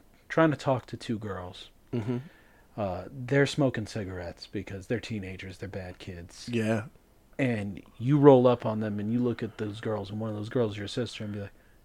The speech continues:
Speaker 1: "I'm gonna tell Dad that you were smoking."
Speaker 2: Yeah.
Speaker 1: And you just, but you roll up real hard, and then
Speaker 2: Yeah.
Speaker 1: you do that crank back and spin
Speaker 2: Yeah.
Speaker 1: out next
Speaker 2: Yeah,
Speaker 1: to
Speaker 2: yeah,
Speaker 1: him,
Speaker 2: yeah.
Speaker 1: and you're like,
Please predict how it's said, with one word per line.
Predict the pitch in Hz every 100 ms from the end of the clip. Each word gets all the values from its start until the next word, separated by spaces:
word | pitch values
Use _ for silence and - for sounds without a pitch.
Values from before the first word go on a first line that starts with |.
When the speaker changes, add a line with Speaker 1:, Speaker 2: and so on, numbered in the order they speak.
| _ - - - - - - - - _ -
Speaker 1:
"I'm | 123
gonna | 110
tell | - 95
Dad | 107 113 92
that | 69
you | 98
were | -
smoking." | - 123 120 101 87 113 _ -
Speaker 2:
Yeah. | 107 95 117
Speaker 1:
And | 127 131
you | 139
just, | 147 123 107 104
but | 123
you | 131 170
roll | 147 143 127
up | 131 -
real | 95 107 120 117
hard, | 123 123 127 135
and | 127 120
then | 98
Speaker 2:
Yeah. |
Speaker 1:
you | 110
do | 127
that | 104 90
crank | - 131 127
back | 127 135 127
and | 131
spin | - 110 127 143
Speaker 2:
Yeah. | 139
Speaker 1:
out | 139
next | 131 190
Speaker 2:
Yeah, | 175
Speaker 1:
to | 147
Speaker 2:
yeah, | 147 151
Speaker 1:
him, | 127
Speaker 2:
yeah. | 139
Speaker 1:
and | 175
you're | 170
like, | 135 110